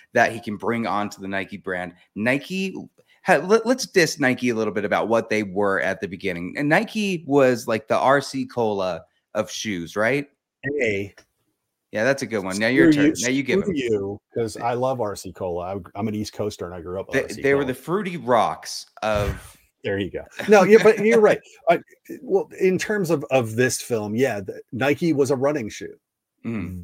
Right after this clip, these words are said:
Speaker 2: That's, that's what they were built on. That, that was where they made their name. Um, and, and Air is the story of them trying to get a piece of this burgeoning basketball shoe market,
Speaker 1: Mm-hmm.
Speaker 2: um, that,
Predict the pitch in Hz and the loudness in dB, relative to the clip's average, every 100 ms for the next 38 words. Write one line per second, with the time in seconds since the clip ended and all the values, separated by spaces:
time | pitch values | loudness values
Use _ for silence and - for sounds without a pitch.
0 | 92 123 123 - 120 - 104 104 - 104 | -2 0 0 -4 -14 -14 -6 -4 -4 -4
1 | 104 95 131 139 131 143 127 104 - - | -4 -2 0 0 2 -2 -2 -6 -8 -6
2 | 98 104 95 98 101 98 98 98 90 101 | -6 -6 -6 -6 -6 -6 -8 -8 -10 -10
3 | 117 117 110 101 _ _ _ _ _ - | -8 -8 -8 -10 _ _ _ _ _ -6
4 | 104 104 101 - 110 104 - 113 110 - | -4 -2 -4 -2 -2 -2 -4 -4 -4 2
5 | 131 151 107 113 120 _ _ _ _ - | 4 4 2 -4 -8 _ _ _ _ -6
6 | 117 104 113 - 127 120 117 117 113 - | -4 -2 -4 -4 -2 0 0 0 -2 0
7 | 117 113 110 - 117 110 - _ 110 117 | -2 0 -4 -2 0 0 -4 _ -4 -2
8 | 120 127 - 117 110 - 107 95 101 107 | 0 -2 -2 -4 -2 -6 -8 -4 -2 -2
9 | - - _ _ _ _ 92 87 110 113 | -6 -8 _ _ _ _ -14 0 2 2
10 | 107 107 107 95 101 113 - 113 85 95 | -2 -4 -4 -6 -2 -2 -2 -8 -6 -4
11 | 87 82 - 92 92 82 82 - - _ | -4 -6 -8 -6 -6 -8 -10 -16 -18 _
12 | _ _ - 104 82 76 - 104 104 107 | _ _ -10 -8 -8 -14 -4 -2 -2 0
13 | 123 | 0